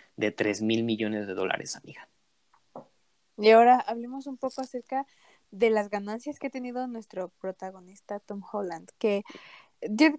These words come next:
Speaker 2: que yo creo que todos los, los tres, este, los tres actores que han podido interpretar a, a Spider-Man han, le han dado su toque y Tom Holland no es la excepción.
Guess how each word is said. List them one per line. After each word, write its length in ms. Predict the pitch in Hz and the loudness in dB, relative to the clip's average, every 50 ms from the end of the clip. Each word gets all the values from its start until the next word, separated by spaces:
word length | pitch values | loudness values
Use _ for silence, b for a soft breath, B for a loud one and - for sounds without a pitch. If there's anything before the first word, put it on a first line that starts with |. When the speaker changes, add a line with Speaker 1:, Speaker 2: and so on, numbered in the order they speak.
| - | -2
Speaker 2:
que 80 | - 294 | 2 4
yo 100 | 294 320 | 4 4
creo 120 | 339 359 | 4 4
que 120 | - - - | 2 2 2
todos 420 | - - 247 254 262 269 277 269 - 262 - - - | 4 4 4 4 4 2 -2 -2 -4 -6 -8 -8 -10
los, 400 | 110 135 190 220 226 220 - - | -10 -8 -6 -6 -6 -6 -10 -12
los 360 | - 208 214 214 220 220 208 - | -6 -2 -2 -2 -2 -4 -8 -8
tres, 360 | - 220 240 226 - - - | -8 -8 -8 -8 -10 -10 -8
este, 680 | 254 247 - - - 226 202 196 190 185 180 175 170 170 165 170 190 202 _ _ _ _ _ _ _ _ | -8 -8 -8 -8 -6 -6 -6 -6 -8 -10 -12 -12 -12 -14 -14 -16 -16 -18 _ _ _ _ _ _ _ _
los 200 | - 214 226 220 | -2 -2 -2 0
tres 200 | - 220 214 214 | 0 -2 -2 0
actores 460 | 226 220 - - 226 214 196 202 214 - | -2 -4 0 2 2 2 2 0 -6 -6
que 180 | - 185 180 | -4 -4 -4
han 200 | 185 185 185 190 - | -4 -4 -8 -12 -8
podido 320 | _ 202 190 185 180 185 | _ -4 -2 -2 -4 -4
interpretar 580 | 190 190 - 175 - _ 175 - - 165 160 160 | -8 -8 -10 -10 -10 _ -10 -4 -2 0 0 0
a, 140 | 160 170 b b b b b b - - | -2 -2 b b b b b b -4 -2
a 60 | - | -2
Spider-Man 760 | 196 185 - - 190 190 190 185 180 175 175 180 185 202 208 - _ _ - | -2 -2 0 2 4 4 4 4 2 0 -2 -6 -8 -8 -12 -16 _ _ -10
han, 200 | 202 214 220 - - - 165 | -8 -8 -10 -8 -6 -4 0
le 120 | 214 220 | 2 2
han 80 | 220 220 | 2 2
dado 200 | 220 214 214 226 | 2 0 0 0
su 140 | 220 214 180 | -2 -6 -8
toque 340 | - 180 170 - 180 208 226 | -6 -8 -6 -6 -8 -8 -8
y 320 | 214 185 180 175 180 180 | -8 -8 -8 -8 -8 -6
Tom 220 | - - 180 185 185 | -4 -4 -4 -4 -4
Holland 280 | 190 196 185 175 180 185 185 | -4 -4 -4 -4 -4 -6 -8
no 100 | 180 180 | -8 -10
es 120 | 180 - - | -12 -14 -8
la 100 | 175 180 | -6 -6
excepción. 480 | 185 185 185 - - - 175 208 311 | -6 -6 -12 -18 -8 -6 -6 -6 -6